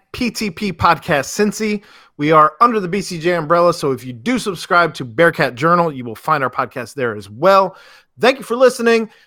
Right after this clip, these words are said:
Again, I am Aaron Smith, joined as always by Ed Mayhall, the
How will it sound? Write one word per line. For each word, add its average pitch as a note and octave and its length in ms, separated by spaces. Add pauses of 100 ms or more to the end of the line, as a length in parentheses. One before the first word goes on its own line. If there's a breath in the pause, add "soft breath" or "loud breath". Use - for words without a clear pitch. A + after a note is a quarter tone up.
(140 soft breath)
Again, F#3+ 420
I G#3+ 140
am F#3+ 100
Aaron F#3 240
Smith, F#3 440 (240)
joined F3+ 300
as E3 160
always F3 340
by C3+ 500 (1080)
Ed F#3+ 200
Mayhall, D#3+ 560
the C3 320